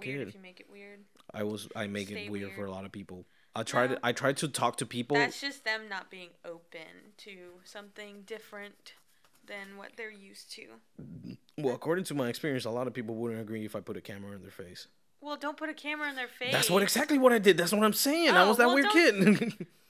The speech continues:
Speaker 1: Oh, okay, well, then that's where you cross the
Speaker 2: Yeah.
Speaker 1: line. You don't do that. That's
Speaker 2: Well, I mean, like, I wasn't that kid that
Speaker 1: disrupting
Speaker 2: would tell
Speaker 1: people's
Speaker 2: them.
Speaker 1: personal space.
Speaker 2: Like, it will happen that, like, exactly, this is the picture right here, okay? But what happened is that I'm recording myself,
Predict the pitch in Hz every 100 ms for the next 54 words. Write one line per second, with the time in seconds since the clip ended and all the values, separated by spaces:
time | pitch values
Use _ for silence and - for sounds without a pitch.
0 | - 269 233 233 190 190 196 226 247 220
1 | 196 196 185 190 208 240 262 196 180 196
2 | 220 220 220 233 226 180 - 202 190 -
3 | 120 120 196 214 180 202 220 202 180 156
4 | 202 233 185 151 139 127 147 147 123 120
5 | 226 233 220 131 120 - 113 123 143 139
6 | - 220 - 196 185 - - 196 190 139
7 | 151 156 175 190 165 165 147 135 123 113
8 | 139 175 190 180 143 170 175 160 147 -
9 | 104 101 - - 135 147 - 123 127 139
10 | 156 160 143 127 120 131 156 165 180 -
11 | 123